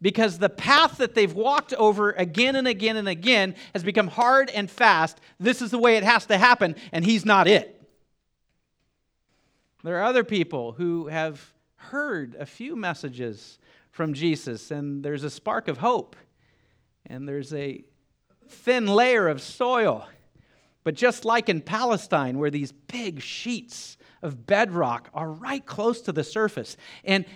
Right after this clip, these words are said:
and, and a little bit of soil covers that, because the roots of the plant cannot go deep enough down to water and moisture. When the sun comes out, they have no depth,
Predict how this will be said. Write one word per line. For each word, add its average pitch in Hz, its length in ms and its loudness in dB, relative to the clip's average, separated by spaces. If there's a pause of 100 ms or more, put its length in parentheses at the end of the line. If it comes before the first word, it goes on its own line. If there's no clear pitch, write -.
(140)
and, 190 360 -4
and 175 260 -4 (240)
a 190 100 -2
little 277 300 4
bit 214 160 4
of 196 80 0
soil 220 580 0 (260)
covers 196 480 -2
that, 110 320 -8 (800)
because 247 320 0
the 240 120 2
roots 269 360 0
of 240 80 -6
the 214 80 0
plant 240 420 -6
cannot 220 380 -4
go 196 240 0
deep 190 520 -6
enough 147 520 0
down 196 300 -2
to 202 160 -8
water 190 500 -2
and 143 180 -4
moisture. 208 560 -8 (200)
When 190 140 -6
the 202 100 0
sun 254 440 -2
comes 185 280 -4
out, 196 500 0 (1700)
they 156 80 -4
have 175 140 -4
no 180 100 -4
depth, - 580 -4